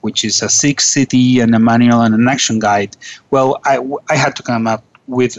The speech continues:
with a name, and I called it Mindset Revolution. And the reason is that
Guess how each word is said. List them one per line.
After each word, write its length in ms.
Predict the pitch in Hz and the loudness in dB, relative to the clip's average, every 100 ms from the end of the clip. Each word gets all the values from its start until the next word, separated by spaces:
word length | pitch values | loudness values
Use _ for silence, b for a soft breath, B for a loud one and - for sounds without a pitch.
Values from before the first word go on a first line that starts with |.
| - | -4
with 180 | 135 | -2
a 80 | 151 | 2
name, 240 | 226 269 - B B B - | 2 2 0 B B B -8
and 720 | 139 131 127 123 123 123 120 - | -2 2 2 2 2 2 2 -2
I 180 | 127 127 | -2 -2
called 360 | - 160 147 - | -2 -2 0 -2
it 180 | - - - | -4 -8 -4
Mindset 460 | 127 120 - 117 - | 0 0 -2 -6 -6
Revolution. 580 | 131 135 120 131 131 - - _ _ _ _ B B B _ | -4 -2 0 0 -2 -6 -12 _ _ _ _ B B B _
And 320 | 180 185 185 175 _ _ _ - | -2 2 2 0 _ _ _ -4
the 100 | 165 | 0
reason 320 | 196 240 247 | 2 2 2
is 240 | 160 131 - | 2 2 0
that 320 | 127 120 | -2 -2